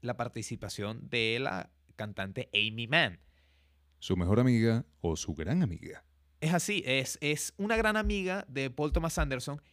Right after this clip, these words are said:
Speaker 1: porque su esposo fue el compositor de la película de Heart Eight. Y allí ellos se conocieron, compaginaron,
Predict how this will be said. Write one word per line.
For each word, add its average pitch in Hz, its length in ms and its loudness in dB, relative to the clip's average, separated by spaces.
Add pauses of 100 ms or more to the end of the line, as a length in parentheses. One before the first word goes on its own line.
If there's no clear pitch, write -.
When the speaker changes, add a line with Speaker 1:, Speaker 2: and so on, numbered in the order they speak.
(400)
Speaker 1:
porque 160 280 0
su - 160 -2
esposo 160 800 -2 (720)
fue 156 720 2 (420)
el 139 500 2
compositor 139 680 -4
de 202 260 -2
la 135 220 -4
película 131 720 -6 (280)
de 113 300 -6
Heart 113 320 -6
Eight. 135 340 0 (1080)
Y 147 560 0
allí 143 200 4
ellos 190 160 4
se 196 120 -2
conocieron, 180 500 2
compaginaron, 147 840 -2